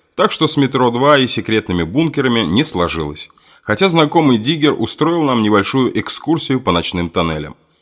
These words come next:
Ничего интересного, как выяснилось. Измазались как черти, а ни одной даже самой завалящей крысы мутанта так и не встретили.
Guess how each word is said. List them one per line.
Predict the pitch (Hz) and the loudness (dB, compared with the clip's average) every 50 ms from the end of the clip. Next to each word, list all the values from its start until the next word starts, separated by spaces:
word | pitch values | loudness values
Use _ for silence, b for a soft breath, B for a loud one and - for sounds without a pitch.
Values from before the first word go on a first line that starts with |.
| _ _ - | _ _ -2
Ничего | 101 123 120 - 202 185 185 | 0 0 0 0 0 2 2
интересного, | 151 - 117 98 87 82 78 - 85 80 73 69 _ _ _ | 2 2 2 0 0 0 -2 -2 -8 -8 -10 -12 _ _ _
как | - 98 - - | -6 -4 -4 -2
выяснилось. | 87 82 78 73 - - - 78 73 - - _ _ b b b b b b b b b | -4 -4 -4 -4 -8 -12 -12 -16 -16 -18 -20 _ _ b b b b b b b b b
Измазались | 110 123 139 170 202 208 208 180 170 185 180 175 165 - | -2 -2 2 2 4 4 4 4 4 4 4 4 2 2
как | - 170 156 - | 0 -2 -2 0
черти, | - - 160 151 147 139 - 135 131 123 127 b b b b b b | -4 0 2 2 2 2 2 -2 -2 -2 -4 b b b b b b
а | - 139 190 | 0 0 2
ни | 214 202 | 2 2
одной | 185 170 151 160 160 156 151 | 2 0 0 2 2 2 4
даже | 143 135 120 117 107 | 4 4 4 4 2
самой | - - 135 123 117 110 92 | 2 2 2 2 2 2 0
завалящей | 80 95 95 95 101 107 101 - - 104 92 | 2 2 2 4 4 2 2 0 -2 -2 -4
крысы | - - - 98 95 - - 87 | -4 -2 -4 -2 -2 -2 -2 -2
мутанта | 85 85 - 139 143 147 139 - 127 113 | -2 -2 0 0 0 0 0 0 0 -2
так | - - - - - - | -2 -2 -6 -6 -4 -2
и | 85 | -4
не | 82 80 | -4 -2
встретили. | - - - - 85 82 78 - - 76 73 73 | -4 -6 -4 -4 -4 -4 -4 -6 -8 -12 -12 -14